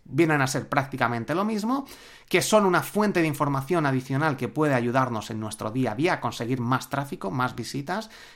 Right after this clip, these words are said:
que si quieres aparecer en Google Shopping con los precios, con las fechas de reserva, con vuelos, con lo que sea, esta información se utiliza gracias a plugins o a distinta configuración,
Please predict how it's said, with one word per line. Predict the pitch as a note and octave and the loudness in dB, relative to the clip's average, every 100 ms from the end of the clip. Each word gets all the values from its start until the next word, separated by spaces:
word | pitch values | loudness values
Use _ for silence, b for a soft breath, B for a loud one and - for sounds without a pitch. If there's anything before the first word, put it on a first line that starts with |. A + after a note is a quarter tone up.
| B | B
que | E3+ | -2
si | E3 - F3 | -2 -2 -2
quieres | D3+ G3 F3 | 2 2 6
aparecer | D#3 D3+ D#3 D3 | 6 4 2 0
en | C#3+ | 0
Google | C#3+ C#3 | 2 0
Shopping | C3 E3 D#3 C#3+ A#2+ | 2 2 2 0 0
con | C3 B2+ | 0 0
los | A#2+ A2+ | 0 -4
precios, | - D3+ C#3 A2+ G2+ | -2 -2 -2 -6 -6
con | - A#2+ A#2+ | -4 -4 2
las | A#2+ A#2 - B B B | 2 2 -2 B B B
fechas | - E3 - F#3 F#3 | -2 -2 2 0 0
de | C#3+ D3 E3 | 0 0 0
reserva, | D3 C3 D3 C#3+ A2+ G#2 B B | -2 0 0 2 2 0 B B
con | - B2+ C3 C3 | -2 0 2 2
vuelos, | B2 F3+ F3+ A#2+ - | 4 6 8 6 0
con | - C3 | 0 0
lo | B2 | 0
que | C3 | -2
sea, | D3+ E3 A2 - _ - | 2 4 4 0 _ -6
esta | D3+ - C3+ | -4 0 0
información | A2+ A#2 A2 - C3 A2+ | 0 -4 -4 -2 -2 -2
se | - A2 | -6 -8
utiliza | G#2 G#2+ A2+ - B3+ - B B - | -6 -6 -4 0 -2 -2 B B -12
gracias | G2+ A2 G#2+ - | -8 -6 -8 -8
a | F#2+ - | -8 -8
plugins | - A2 C#3+ F3+ G#3+ A3 | -2 2 2 2 -4 -4
o | |
a | G2 | -8
distinta | F#2 - G#2 | -8 -8 -8
configuración, | G#2 G#2+ B2+ F3 F3+ A#3 B3 | -8 -8 -4 -4 0 2 2